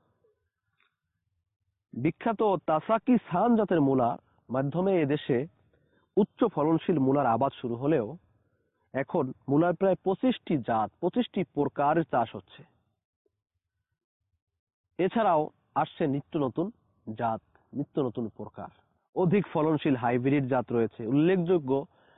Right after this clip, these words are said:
যে প্রকার রয়েছে তার মধ্যে বাড়ি মূলা এক, বাড়ি মূলা দুই, এভাবে করে তিন, এভারেস্ট, হোয়াইট প্রিন্স, বিপ্লব নাইনটি ফোর, হিমালয় এফ ওয়ান,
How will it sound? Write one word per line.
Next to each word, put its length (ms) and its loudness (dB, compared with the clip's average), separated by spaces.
যে 120 -2
প্রকার 420 0
রয়েছে 380 0
তার 220 0
মধ্যে 420 -4
বাড়ি 300 2
মূলা 280 2
এক, 300 -2
বাড়ি 200 -6
মূলা 220 -8
দুই, 500 -2
এভাবে 300 -4
করে 220 -2
তিন, 340 2
এভারেস্ট, 720 -2
হোয়াইট 540 -4
প্রিন্স, 320 2
বিপ্লব 520 -4
নাইনটি 260 0
ফোর, 500 0
হিমালয় 420 0
এফ 280 -6
ওয়ান, 540 -2